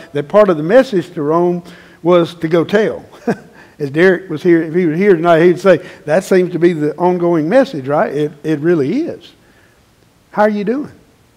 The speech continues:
How are we doing at that? Go tell. Romans three, verse nine through eleven, another key verse, or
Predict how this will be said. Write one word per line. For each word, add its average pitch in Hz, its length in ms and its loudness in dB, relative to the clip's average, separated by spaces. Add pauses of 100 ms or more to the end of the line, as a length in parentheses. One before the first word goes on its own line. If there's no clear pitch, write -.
(1300)
How 233 220 -2
are 311 40 0
we 330 80 0
doing 247 280 0
at 135 120 -6
that? 95 200 -18 (800)
Go 185 180 2
tell. 190 420 -4 (1300)
Romans 226 420 -2
three, 240 240 -2
verse 196 260 0
nine 196 220 4
through 170 180 0
eleven, 196 480 2 (1500)
another 202 300 -2
key 175 240 -8
verse, 127 520 -14 (360)
or 113 180 -16